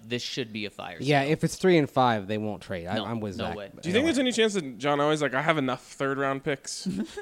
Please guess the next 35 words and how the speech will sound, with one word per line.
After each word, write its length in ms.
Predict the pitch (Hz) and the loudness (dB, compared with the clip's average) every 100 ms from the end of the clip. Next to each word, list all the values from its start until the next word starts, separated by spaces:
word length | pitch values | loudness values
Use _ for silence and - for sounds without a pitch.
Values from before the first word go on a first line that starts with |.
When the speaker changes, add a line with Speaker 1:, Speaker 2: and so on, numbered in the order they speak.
| - - 202 - _ _ - - - 339 | -14 -10 -10 -10 _ _ -14 -14 -18 -12
Speaker 1:
Well, 100 | - | -2
then 80 | 185 | 0
go 160 | 190 240 | 2 0
get 100 | 247 | 0
a 60 | |
second 480 | 240 214 208 170 113 - | 0 2 0 0 -6 -8
for 160 | 147 | -10
Chris. 280 | - 196 170 | -6 -2 2
Speaker 3:
Well, 100 | 190 | 6
that's 220 | 202 214 | 6 6
what 100 | 220 | 4
they're 140 | 156 147 | 6 10
Speaker 2:
Well, 80 | |
no, 60 | 254 | 12
Speaker 3:
asking 220 | 254 190 | 10 6
Speaker 2:
you 80 | 196 | 2
take 240 | 139 220 240 | 6 6 6
Speaker 3:
for. 60 | |
Speaker 2:
the 80 | 196 | 4
Speaker 1:
Right. 120 | 220 | 4
Speaker 2:
thirds 460 | 202 214 202 170 - | 6 8 8 4 0
and 240 | - 151 | 0 2
you, 140 | 151 151 _ _ _ _ | 2 -2 _ _ _ _
if 160 | 135 - | -8 0
you 100 | 165 | 4
Speaker 3:
Turn 60 | |
Speaker 2:
have, 140 | 180 175 | 8 8
Speaker 3:
them 120 | 151 | 8
Speaker 2:
let's 100 | 170 | 6
Speaker 3:
into 40 | 247 | 8
Speaker 2:
say 40 | |
Speaker 3:
a 20 | 233 | 8
Speaker 2:
you 80 | |
Speaker 3:
second. 120 | 196 | 8
Speaker 2:
have 80 | 143 | 6